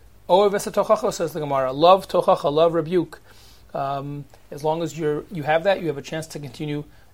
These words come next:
to grow. And furthermore, from Chazal, the Avos Rabbi Nosson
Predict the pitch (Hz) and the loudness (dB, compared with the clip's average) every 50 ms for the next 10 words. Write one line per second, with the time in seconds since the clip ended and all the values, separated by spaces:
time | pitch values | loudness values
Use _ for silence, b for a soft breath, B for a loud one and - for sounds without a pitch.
0 | _ - - 151 131 156 151 139 127 120 117 117 - - _ - - - - - | _ -10 -8 -6 0 2 2 2 2 0 -4 -10 -16 -20 _ -20 -20 -20 -20 -20
1 | - - - _ _ - - - - 180 170 165 - - 226 240 254 220 214 185 | -20 -20 -20 _ _ -20 -18 -16 -14 -12 -12 -6 4 6 6 8 8 6 4 2
2 | 170 - 160 143 131 - 147 143 160 214 220 208 196 165 170 170 160 151 156 - | 0 -2 -4 -10 -8 -8 -4 2 4 6 6 6 6 4 0 -2 -4 -4 -6 -8
3 | - 151 139 127 135 143 180 196 190 - 190 170 156 160 160 | -10 -12 -12 -10 -4 0 0 0 2 2 2 2 2 0 -4